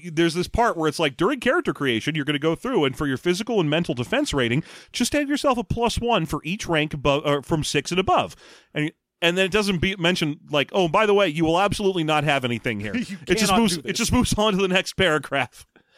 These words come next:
Speaker 1: And it happens a couple times, 'cause prowess rating, which is, like, a generic bonus you get to add to, uh, I think, melee attacks and stuff like that, or just attacks in general,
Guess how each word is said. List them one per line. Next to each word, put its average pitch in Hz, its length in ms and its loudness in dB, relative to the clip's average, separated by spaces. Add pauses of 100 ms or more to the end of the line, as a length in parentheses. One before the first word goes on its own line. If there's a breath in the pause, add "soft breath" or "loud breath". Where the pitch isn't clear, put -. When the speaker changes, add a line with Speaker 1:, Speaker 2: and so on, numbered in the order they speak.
(240 loud breath)
Speaker 1:
And 247 100 4
it 247 60 2
happens 302 340 2
a 214 60 -2
couple 262 320 -2
times, 170 240 0
'cause 175 160 0
prowess 226 400 0
rating, 143 320 0
which 131 160 -2
is, 135 100 -2
like, 151 240 0
a 147 80 0
generic 135 480 -2
bonus 135 320 -2
you 139 80 -8
get 127 120 -2
to 135 100 -2
add 123 280 0
to, 127 300 2
uh, 117 280 0 (420 soft breath)
I 123 100 -4
think, 139 160 -4
melee 131 400 0
attacks 135 460 -2
and 151 80 -2
stuff 156 240 0
like 151 160 0
that, 165 100 -8
or 135 120 2
just 127 240 -10
attacks 123 340 -4
in 123 80 -4
general, 131 420 0